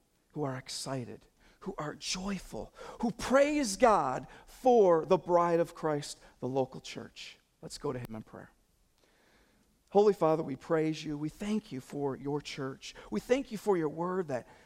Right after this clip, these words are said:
gives us clarity on the deep truths of God and give us clarity on what should be a priority in our lives. And Father, help us to make the local church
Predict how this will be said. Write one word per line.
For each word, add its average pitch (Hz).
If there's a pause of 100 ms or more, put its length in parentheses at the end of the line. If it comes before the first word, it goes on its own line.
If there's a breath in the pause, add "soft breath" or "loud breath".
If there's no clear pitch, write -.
(680 soft breath)
gives 214
us 226
clarity 180 (600)
on 175
the 170
deep 190
truths 147 (220)
of 127
God 131 (1160)
and 196
give 233
us 254
clarity 220
on 180
what 233
should 220
be 202
a 190
priority 190
in 170
our 156
lives. 160 (480 soft breath)
And 180
Father, 208
help 233
us 208
to -
make 185
the 156
local 156
church -